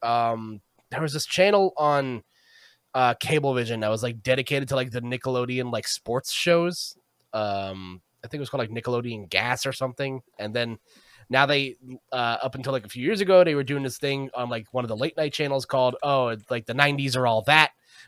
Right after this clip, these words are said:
where they show, like, a lot of these older shows, uh, from the, from the nineties and such. So I still feel like, like, these shows are, like, still pretty, like, popular within the zeitgeist and, like,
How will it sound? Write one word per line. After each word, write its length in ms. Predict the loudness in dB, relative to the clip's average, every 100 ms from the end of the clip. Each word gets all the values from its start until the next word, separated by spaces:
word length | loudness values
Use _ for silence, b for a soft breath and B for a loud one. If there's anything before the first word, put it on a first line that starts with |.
| -10
where 100 | -6
they 80 |
show, 220 | -2 0 0
like, 180 | 0
a 20 | 0
lot 120 | 0
of 80 | -2
these 180 | -2
older 260 | 0 2 2
shows, 560 | 2 4 4 0 -4 -10 _
uh, 320 | 0 2 2
from 180 | -2 -4
the, 60 | -6
from 180 | -4 -4
the 80 |
nineties 400 | 0 0 0 -2
and 120 | -4 -2
such. 360 | 0 0 -4
So 320 | -2 0 0 -4 b b b b
I 60 | -4
still 180 | 6 6
feel 180 | 8 10
like, 240 | 10 8 4
like, 240 | 2 2 _ _
these 200 | -6 -4
shows 320 | 4 6 6 4
are, 200 | 0 -2 -12 _ _ _ _ _ _
like, 240 | -4 -4 -2
still 420 | 2 4 4 2 _ -12
pretty, 560 | -6 0 0 2 -2 2
like, 240 | 0 0 _ -20 -2
popular 440 | 2 2 2 0
within 260 | 0 -2 -2
the 80 | 0
zeitgeist 640 | 0 0 0 -2 -2 -8 -4
and, 120 | 2
like, 240 | 2 2